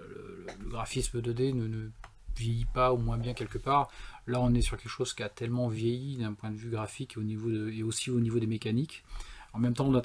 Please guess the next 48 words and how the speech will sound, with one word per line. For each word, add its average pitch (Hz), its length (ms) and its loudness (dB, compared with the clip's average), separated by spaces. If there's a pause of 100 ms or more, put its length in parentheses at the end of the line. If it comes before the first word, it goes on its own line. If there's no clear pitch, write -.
(100)
un 120 40 4
monument, 147 400 8
hein, - 20 6
je 117 80 0
le 120 60 2
souligne, 151 340 4
mais, 113 160 6
euh, 110 160 -4 (140)
je, 113 240 -6
que, 120 260 -2
que 131 140 -2
aujourd'hui, 135 640 8
c'est, 117 400 0 (720)
euh, - 40 -18 (840)
scénaristiquement, 139 1000 4
d'un 120 140 4
point 127 120 4
de 120 60 -2
vue 123 300 0
de, 117 120 -2
de 117 40 2
la 123 80 6
richesse 131 300 6
d'émissions, 131 400 4
ce - 60 -6
qu'on 120 160 2
nous 123 180 6
notait, 131 440 4
euh, 117 160 6
c'est, - 180 -4
c'est, 117 280 4
euh, 113 640 -2
il 131 60 -8
y 127 80 -4
a, - 60 -12
il 135 60 -4
y 120 80 2
a 120 60 0
plus 143 240 4
du 123 260 0
tout - 160 -2
d'originalité, 127 600 6
même 139 180 8
s'il 127 160 0
a 120 80 2
posé 127 260 8
les 117 120 8
bases. 131 360 6